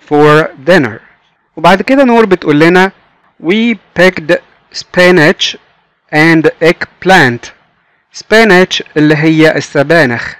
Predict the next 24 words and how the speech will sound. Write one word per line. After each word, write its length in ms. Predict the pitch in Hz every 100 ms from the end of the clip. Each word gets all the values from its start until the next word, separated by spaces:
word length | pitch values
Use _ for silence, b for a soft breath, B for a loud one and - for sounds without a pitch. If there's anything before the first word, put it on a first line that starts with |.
| _ b b b
و 180 | - 156
eggplant 760 | 208 208 - 156 156 165 170 - -
اللي 160 | 143 135
هو 340 | 143 147 147 143
الباذنجان. 920 | 135 127 139 135 139 143 170 110 110 - b b
فهي 280 | - 139 156
قطفت 580 | 165 165 170 190 180 156
هي 220 | 147 170
وجدتها 720 | 151 131 135 139 151 180 196 226 b b b
spinach، 760 | - - - 156 160 202 214 - - _ -
spinach 600 | - 160 156 156 147 - -
اللي 160 | 135 123
هي 340 | 151 156 135
السبانخ، 720 | 151 - 214 180 170 202 - - b b b -
و 180 | 143 170
eggplant، 840 | 185 156 160 160 165 170 - 170
eggplant 600 | 160 - 139 139 151 - -
اللي 160 | 135
هو 260 | 127 143 143
الباذنجان. 880 | 135 127 131 135 143 151 147 110 107 _ b b b
مرة 260 | 139 139 175
كمان، 540 | - 190 139 139 202 269 b b b b -
we 280 | 143 196 214 208 -
picked 340 | 160 - 160